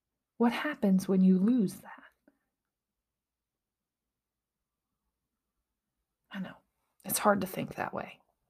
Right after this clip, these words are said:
Almost depressing. I'm sorry. I didn't mean to depress you today. But I want you to think about the things that are completely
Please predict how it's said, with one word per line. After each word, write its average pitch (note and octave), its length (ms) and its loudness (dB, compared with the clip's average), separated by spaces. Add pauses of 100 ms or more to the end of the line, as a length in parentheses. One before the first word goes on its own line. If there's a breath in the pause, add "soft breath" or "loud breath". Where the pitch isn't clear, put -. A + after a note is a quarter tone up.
(160)
Almost C4+ 320 10
depressing. - 640 -6 (240)
I'm D4 80 2
sorry. G3+ 640 0 (340 soft breath)
I F#4+ 60 -4
didn't F#4 180 4
mean A#3 140 10
to G#3 120 6
depress F#3+ 500 0
you G#3 120 0
today. A3 540 -4 (1800 soft breath)
But B3 100 -4
I B3+ 80 0
want C4 280 6
you D#4 140 6
to C4 100 6
think C#4 380 2
about A3+ 400 8
the A3 120 -4
things F#3 440 2
that E3 140 0
are - 100 -4
completely D4 920 2